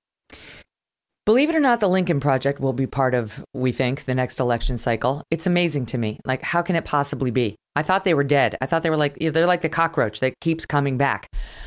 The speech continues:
Um, and it's to the point now where, I think, is it Netflix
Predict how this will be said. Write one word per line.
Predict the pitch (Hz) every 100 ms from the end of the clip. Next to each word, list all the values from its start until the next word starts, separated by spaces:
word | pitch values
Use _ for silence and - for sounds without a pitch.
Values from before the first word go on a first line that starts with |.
| - -
Um, | 165 165 165 -
and | 180 175 170 165 -
it's | 180 -
to | 196
the | 185
point | 254 277
now | 202 190 180
where, | 170 165 160 156 -
I | -
think, | 190 185 -
is | 151
it | 143
Netflix | 156 214 277 302 -